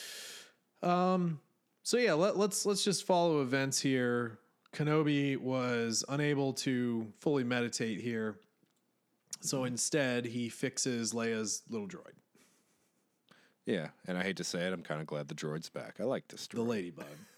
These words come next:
Speaker 1: Yes.
Speaker 2: The ladybug. That's right. Now she can get back on her leapfrog and <laughs> learn about all kinds of numbers and
Speaker 1: But Ben,
Speaker 2: languages and whatnot.
Speaker 1: but Ben, I don't wanna play the math game again. I wanna get on the internet.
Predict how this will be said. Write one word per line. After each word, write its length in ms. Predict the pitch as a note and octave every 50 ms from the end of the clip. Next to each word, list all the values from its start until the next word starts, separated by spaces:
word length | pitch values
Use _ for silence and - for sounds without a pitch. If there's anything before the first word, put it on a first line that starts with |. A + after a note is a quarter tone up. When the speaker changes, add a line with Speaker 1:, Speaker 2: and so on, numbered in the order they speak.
| _ _ _ _ _ _
Speaker 1:
Yes. 400 | - F#2+ - - - - - -
Speaker 2:
The 60 | - A2
ladybug. 500 | G#2 F2 D2+ C#2 - - - - - - - _ _ _ -
That's 220 | D#2 D#2 - -
right. 260 | E2 C#2 B1+ B1 -
Now 140 | C#2+ D#2 D#2
she 160 | D2+ - F#2+
can 180 | F2 E2+ G2 F2+
get 200 | E2 F#2+ F2+ D#2+
back 240 | F#2 F#2 F2+ - G2
on 80 | F2+
her 100 | F2+ F2+
leapfrog 640 | F2 F2 E2 D#2 - - - C#2+ C#2 C#2 C#2+ C#2+ D2
and 220 | C#2+ C2+ C2 C2 - - - - -
<laughs> 240 | - - - -
learn 200 | D#2+ D#2 D#2 D#2
about 380 | D#2 C#2 D2+ D2+ D2+ D2+ D2+ D2 - -
all 180 | D#2+ D#2+ D#2 D#2+
kinds 460 | - - E2 D#2 D#2 D#2 D#2 D#2 -
of 160 | D#2 D2+ D2 D2+
numbers 840 | D2+ D2+ D2+ D2+ D2+ D2 D2+ D2 D2 D2 D2 D2+ D#2 D#2 - - -
and 240 | - C#2 - - - _ _ - - - - - - _ _ _ _ _ _ _ _ _ - - _ _ -
Speaker 1:
But 180 | A3 G3+ F3 F3+
Ben, 300 | A3 A3+ A3+ A3 G#3 G3
Speaker 2:
languages 720 | F3 D#3+ E3 E3 A#2 E2 E2 D#2 C#2+ D#2 D2+ D2+ D2+ -
and 140 | D#2+ C#2+ C#2+
whatnot. 480 | C#2 C#2 - - D#2 D2+ D2+ - C#3+ D3+
Speaker 1:
but 160 | G#3 G#3+ F3+
Ben, 280 | G#3+ A3 A3 G#3+ G#3 -
I 100 | F#3+ G3+
don't 220 | A3 A3+ G#3 - F#3+
wanna 260 | F#3 G#3 A#3 A#3 A3
play 280 | F#3+ - - F#3 D#3+ D3
the 100 | C#3+ C3+
math 380 | C3 C3 B2+ B2 A#2+ - -
game 280 | - C3+ B2 A#2+ A#2 A2+
again. 600 | G#2+ G#2 G2+ A2 G#2 G2+ F#2 F#2 F2+ E2+ E2 - -
I 120 | - D3
wanna 180 | F3+ A3 A3 G3+
get 160 | D3+ D#3 D#3+
on 100 | D#3 D3 C#3+
the 100 | D3 D3
internet. 760 | - - D#3 F#3 G3+ G#3 G3 F3+ D3 A#2 F#2+ D2 - - -